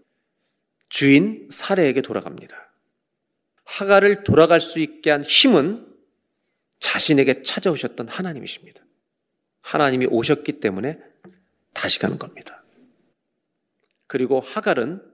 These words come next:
하나님을 이렇게 고백합니다. 십육 장 십삼 절. 하갈이 자기에게 이르신 여호와 이름을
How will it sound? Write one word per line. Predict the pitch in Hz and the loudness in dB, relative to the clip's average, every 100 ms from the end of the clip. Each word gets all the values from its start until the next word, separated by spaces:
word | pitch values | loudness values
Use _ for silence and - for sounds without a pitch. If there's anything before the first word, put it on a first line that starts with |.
| _ _ _ _ _ _ _ _ | _ _ _ _ _ _ _ _
하나님을 | - - 175 135 131 120 | -8 -2 0 0 -2 -4
이렇게 | 117 101 - | -6 -8 -10
고백합니다. | 104 - - - - - _ _ _ - | -12 -12 -20 -20 -20 -20 _ _ _ -6
십육 | - 180 160 151 - | -2 2 2 0 0
장 | 147 135 | -2 -2
십삼 | - - - | -8 -8 -10
절. | - - _ _ _ _ _ _ _ _ _ _ _ _ _ _ | -12 -20 _ _ _ _ _ _ _ _ _ _ _ _ _ _
하갈이 | - 160 151 151 - | -10 0 2 2 -4
자기에게 | - 107 110 127 123 | -8 -4 0 2 2
이르신 | 110 107 104 143 190 _ _ _ - | -2 -4 -6 -8 -12 _ _ _ -2
여호와 | 104 110 107 | 2 4 2
이름을 | 98 98 92 120 185 | 0 -2 -4 -6 -8